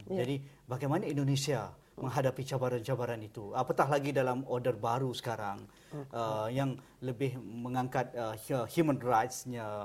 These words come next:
Speaker 2: ataupun
Speaker 1: Ka-,
Speaker 2: hak
Speaker 1: or-,
Speaker 2: asasi.
Speaker 1: or-, maaf, Orde Baru represif ya.
Speaker 2: Iya.
Speaker 1: Sekarang Orde Reformasi.
Speaker 2: Iya.
Speaker 1: Iya.
Speaker 2: Bagaimana itu dapat
Speaker 1: Nah,
Speaker 2: di-,
Speaker 1: kalau,
Speaker 2: di-,
Speaker 1: kalau
Speaker 2: di-,
Speaker 1: kita lihat
Speaker 2: disahut ya?
Speaker 1: dua puluh tahun pertama
Speaker 2: Iya.
Speaker 1: itu penuh dengan konflik ya.
Speaker 2: Mhm.
Speaker 1: Eh, Pancasila sudah di-, di-, diterima,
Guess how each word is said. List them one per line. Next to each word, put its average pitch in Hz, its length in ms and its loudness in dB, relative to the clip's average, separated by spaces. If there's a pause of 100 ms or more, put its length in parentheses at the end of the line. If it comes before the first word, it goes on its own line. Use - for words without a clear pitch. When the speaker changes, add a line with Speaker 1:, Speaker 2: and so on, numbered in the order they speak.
Speaker 2:
ataupun 120 400 -2
Speaker 1:
Ka-, 113 80 -8
Speaker 2:
hak - 80 4
Speaker 1:
or-, 196 160 12
Speaker 2:
asasi. 170 260 6
Speaker 1:
or-, 139 180 -8
maaf, 185 300 8
Orde 180 220 8
Baru 196 400 8 (180)
represif 175 540 4
ya. 175 180 8
Speaker 2:
Iya. 196 220 12
Speaker 1:
Sekarang 247 320 12
Orde 208 200 12
Reformasi. 170 520 4
Speaker 2:
Iya. 139 320 2
Speaker 1:
Iya. 165 200 -2 (220)
Speaker 2:
Bagaimana 165 480 4
itu 147 160 0
dapat 156 300 4
Speaker 1:
Nah, 214 100 6
Speaker 2:
di-, - 60 0
Speaker 1:
kalau, 254 240 10
Speaker 2:
di-, - 20 -4
Speaker 1:
kalau 247 160 10
Speaker 2:
di-, 247 140 4
Speaker 1:
kita 240 100 4
lihat 302 220 6
Speaker 2:
disahut 180 100 -4
ya? 165 60 0
Speaker 1:
dua 196 120 8
puluh 208 220 4
tahun 196 240 4
pertama 190 560 0
Speaker 2:
Iya. 185 80 0
Speaker 1:
itu 208 160 -2
penuh 214 240 0
dengan 180 320 0
konflik 180 480 -6
ya. 165 160 -2
Speaker 2:
Mhm. - 300 -16 (220)
Speaker 1:
Eh, 156 600 0 (300)
Pancasila 170 600 6
sudah 160 300 0
di-, 147 260 -6
di-, 147 160 -6
diterima, 160 520 0